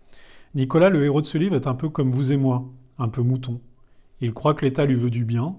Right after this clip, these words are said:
même si un voisin, ayant connu d'autres régimes politiques et une petite amie un peu rebelle, lui disent de ne pas s'en laisser compter, l'avertissent.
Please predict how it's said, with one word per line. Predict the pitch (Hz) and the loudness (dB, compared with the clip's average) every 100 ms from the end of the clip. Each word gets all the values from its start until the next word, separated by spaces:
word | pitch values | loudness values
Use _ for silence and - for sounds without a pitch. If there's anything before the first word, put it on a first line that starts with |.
| - _ - - - - - - - - - | -14 _ -20 -20 -20 -20 -20 -20 -20 -20 -2
même | 139 147 | 0 0
si | - 143 | 0 2
un | 127 | 4
voisin, | 127 123 139 185 | 4 4 2 2
ayant | 147 123 | 2 0
connu | 123 135 135 | 0 0 0
d'autres | 131 135 147 | 0 -2 0
régimes | 135 131 127 | 0 0 -2
politiques | 135 117 - 175 - | -4 -4 -6 -10 -6
et | |
une | 113 | -6
petite | 113 127 - 131 | -6 -8 -6 -2
amie | 127 | 0
un | 120 | 0
peu | - 117 | -2 -4
rebelle, | 113 123 143 | -2 -2 -2
lui | 113 | -4
disent | 110 127 139 | -4 -4 -4
de | 110 | -4
ne | 107 107 107 107 | -4 -4 -4 -4
pas | 101 120 | -4 -4
s'en | - 120 | -2 -2
laisser | 117 123 | -2 -4
compter, | 151 147 180 | -4 -2 -2
l'avertissent. | 127 120 127 - - 131 - - | 0 -2 -4 -6 -10 -12 -12 -18